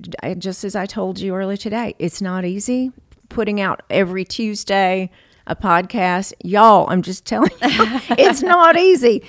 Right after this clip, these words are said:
but it brings me so much joy and, um, self-satisf-, satisfaction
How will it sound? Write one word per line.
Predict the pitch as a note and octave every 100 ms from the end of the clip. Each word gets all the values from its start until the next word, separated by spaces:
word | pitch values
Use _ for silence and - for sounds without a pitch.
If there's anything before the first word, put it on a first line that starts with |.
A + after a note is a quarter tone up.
| - -
but | - F#3+ F3+
it | - F#3+
brings | F3 E3 E3 D#3+
me | E3+ D3
so | - - D3
much | D3+ D3+ -
joy | - C3+ C3+ C3+ C#3 - -
and, | D#3 C#3 C3+ B2 - -
um, | D3 C3 C3
self-satisf-, | - A3 G#3+ F#3 E3+ - _
satisfaction | - - G3 F#3 F3+ - E3+ D#3 - E3 D#3